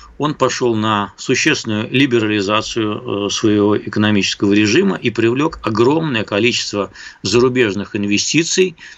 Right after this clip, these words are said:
но не только западных, но ещё и огромной китайской диаспоры, которая жила за границей и, э, там до сих пор проживает.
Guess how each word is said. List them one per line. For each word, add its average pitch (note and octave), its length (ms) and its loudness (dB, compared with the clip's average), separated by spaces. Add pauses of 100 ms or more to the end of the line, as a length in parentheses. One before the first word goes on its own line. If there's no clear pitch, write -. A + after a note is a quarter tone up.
(160)
но A#2+ 140 2
не C#3 140 0
только A3 280 -2
западных, G#2 540 -2
но B2+ 100 -2
ещё C#3+ 300 -2
и C#3+ 60 2
огромной B2+ 500 0 (300)
китайской A#2+ 560 -2
диаспоры, G#2 480 -2
которая G2 420 -4
жила G2+ 380 0 (440)
за F#2 160 -2
границей G#2+ 600 0
и, G#2+ 400 0
э, G2 560 0
там G2+ 240 0
до G2 140 2
сих - 140 -4
пор F2+ 180 -2
проживает. E2 640 -8